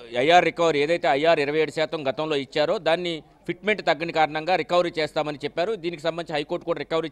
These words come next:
చేయడానికి వీల్లేదని చెప్పిన నేపథ్యంలో మేము రికవరీ చేయమని స్పష్టం చేసిన పరిస్థితి. దానిలో భాగంగానే మేము రికవరీ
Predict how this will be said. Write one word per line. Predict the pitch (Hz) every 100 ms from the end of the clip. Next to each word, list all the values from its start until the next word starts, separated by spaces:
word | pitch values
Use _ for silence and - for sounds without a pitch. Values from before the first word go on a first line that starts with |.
| 156
చేయడానికి | 160 175 151
వీల్లేదని | 135 156 170 165
చెప్పిన | 151 - 151
నేపథ్యంలో | 147 143 139 160 247 _ _ _ 147
మేము | 170
రికవరీ | 160 190 196 180 175
చేయమని | 196 214 190 151 - _ -
స్పష్టం | 170 - 175
చేసిన | 160 156
పరిస్థితి. | 147 147 196 190
దానిలో | 175 175
భాగంగానే | 170 165 160 175
మేము | 202 165
రికవరీ | 143 170 170